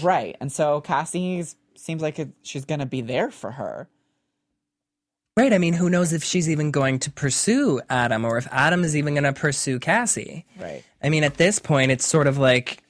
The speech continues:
Speaker 2: who wants to stick their foot into that pool of water?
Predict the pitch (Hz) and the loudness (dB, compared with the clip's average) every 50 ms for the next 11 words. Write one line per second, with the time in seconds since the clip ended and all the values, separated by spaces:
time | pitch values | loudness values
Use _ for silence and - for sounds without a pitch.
0 | _ _ _ _ _ _ _ _ _ _ _ _ _ _ _ _ _ _ _ _ | _ _ _ _ _ _ _ _ _ _ _ _ _ _ _ _ _ _ _ _
1 | _ _ _ _ _ _ _ _ _ _ _ _ _ _ _ _ - 123 139 165 | _ _ _ _ _ _ _ _ _ _ _ _ _ _ _ _ -4 0 4 4
2 | 175 180 170 165 156 151 143 - - - 139 117 - _ _ _ _ _ _ _ | 4 6 6 4 4 4 2 0 0 -2 -2 -2 -4 _ _ _ _ _ _ _
3 | _ _ _ _ _ _ _ - - - - 165 - - 139 143 156 - 160 127 | _ _ _ _ _ _ _ -16 -6 0 0 0 2 4 2 2 2 2 -2 -2
4 | 117 131 135 131 143 160 156 - - 127 110 107 104 107 104 104 101 107 180 - | -2 -2 0 2 2 2 2 0 0 0 0 0 2 2 0 0 2 2 2 0